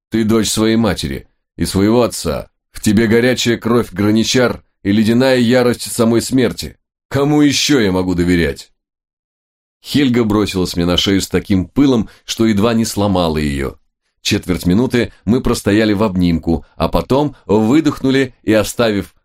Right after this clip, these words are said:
наших за калиткой, прошли через двор, вновь шагнув в освещенные факелами коридоры королевского замка. Естественно, я и близко не представлял, в каком крыле поселился отец Лоренцо. Но, в принципе,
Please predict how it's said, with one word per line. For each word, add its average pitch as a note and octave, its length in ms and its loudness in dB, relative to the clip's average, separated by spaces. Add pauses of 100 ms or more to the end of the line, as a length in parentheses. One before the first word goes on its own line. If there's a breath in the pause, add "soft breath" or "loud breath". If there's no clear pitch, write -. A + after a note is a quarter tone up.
наших F#2 460 -2
за E2 140 -2
калиткой, C#3+ 560 0 (140 soft breath)
прошли C#3 420 -2
через A#2 280 0
двор, E2+ 400 -2 (100)
вновь A2 440 2
шагнув A2 480 0
в F#2 160 -4
освещенные B2 760 0
факелами G#2+ 540 -2
коридоры F2 640 0 (140 soft breath)
королевского E2 680 -2
замка. C2+ 500 -6 (800 soft breath)
Естественно, A#2 680 0
я A#2 280 2
и A#2 40 2
близко A2+ 420 0
не F#2+ 80 2
представлял, F#2+ 560 0
в - 60 -10
каком F#2 320 -2
крыле F#2 320 0
поселился F2 600 0
отец - 520 -4
Лоренцо. F2 640 -2 (460)
Но, G#2 200 -2
в - 80 -18
принципе, C#3 680 -4